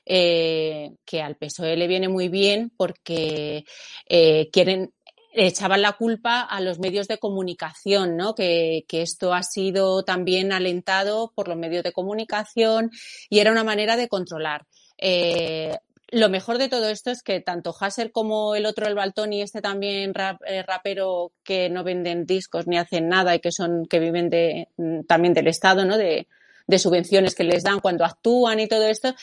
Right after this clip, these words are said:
es que ya renegaron de Podemos, o sea que también les atacaron, pero bueno, se han agarrado a, a todo esto. Lo mejor,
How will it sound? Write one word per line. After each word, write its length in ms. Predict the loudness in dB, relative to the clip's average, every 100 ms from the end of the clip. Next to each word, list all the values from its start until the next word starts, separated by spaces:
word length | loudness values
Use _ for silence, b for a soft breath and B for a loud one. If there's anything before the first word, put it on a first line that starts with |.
| B
es 140 | -4 2
que 140 | 4
ya 100 | 4
renegaron 480 | 4 0 0 -2 -2
de 120 | -4
Podemos, 640 | -4 -2 -2 -4 -10 -16 _
o 60 |
sea 180 | -12 -12
que 420 | -10 -8 -6 -6 -4
también 240 | -4 -4
les 100 | -6
atacaron, 460 | -6 -8 -4 -4 -2
pero 160 | -2
bueno, 160 | -2 -2
se 100 | 0
han 80 | 2
agarrado 540 | 2 2 0 -2 -6 -12 _ _ _
a, 380 | -2 0 0 -4 -6 -6
a 160 | -4 -2
todo 240 | -2 -2
esto. 400 | -2 -6 -8 -6
Lo 160 | -4 -4
mejor, 360 | -4 -4 -6